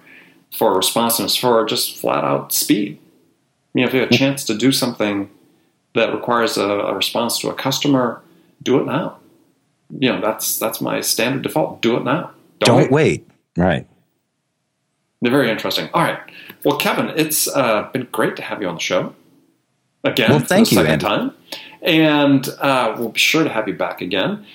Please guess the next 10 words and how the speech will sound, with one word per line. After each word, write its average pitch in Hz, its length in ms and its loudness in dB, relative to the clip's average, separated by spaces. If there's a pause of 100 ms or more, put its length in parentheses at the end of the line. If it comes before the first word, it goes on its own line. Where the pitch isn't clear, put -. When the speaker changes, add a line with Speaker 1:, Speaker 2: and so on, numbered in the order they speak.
(160)
Speaker 1:
So 151 440 2
tell - 260 -4
people - 260 -4
how - 140 0
they 139 120 0
can 120 240 -2
learn 123 220 0
more 117 220 -2
about - 420 -6
you. 120 220 -2